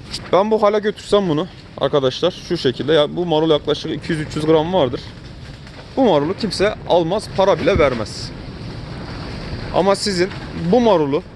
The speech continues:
bu şekilde satabilecek gücünüz veya pazarınız varsa, daha doğru olur,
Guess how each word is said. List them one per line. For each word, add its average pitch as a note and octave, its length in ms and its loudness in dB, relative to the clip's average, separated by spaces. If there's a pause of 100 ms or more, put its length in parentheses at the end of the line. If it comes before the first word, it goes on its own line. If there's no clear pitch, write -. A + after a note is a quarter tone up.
(520)
bu A3+ 100 2
şekilde F3+ 380 4
satabilecek C#3+ 640 0
gücünüz D3+ 400 0
veya A#2+ 160 4
pazarınız D3+ 640 0
varsa, D#3 320 0 (640)
daha D3+ 200 2
doğru A2+ 200 2
olur, A2 180 -2